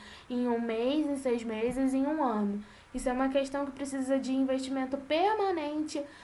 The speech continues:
a médio e longo prazo, pra que seja pelo menos satisfatório.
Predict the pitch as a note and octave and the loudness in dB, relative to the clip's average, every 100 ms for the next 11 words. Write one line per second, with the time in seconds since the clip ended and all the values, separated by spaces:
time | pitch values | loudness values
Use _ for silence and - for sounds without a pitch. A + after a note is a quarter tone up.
0 | - - B3+ C4+ F4 F#4 F#4 E4+ E4 D4+ | -10 -2 4 4 4 4 2 2 0 -2
1 | - B3+ B3+ C4+ C#4 C#4 - - - D4+ | -2 0 4 2 2 -4 -10 -12 0 0
2 | D4+ D#4+ D#4+ D#4 D4+ D4+ F4+ G#4 F4 E4+ | 2 0 4 4 4 2 2 2 0 0
3 | F4+ - D#4+ D#4+ - D#4+ D#4+ C#4 A3+ G3+ | -2 -2 -6 -6 -4 -2 2 4 4 2
4 | G3+ | 0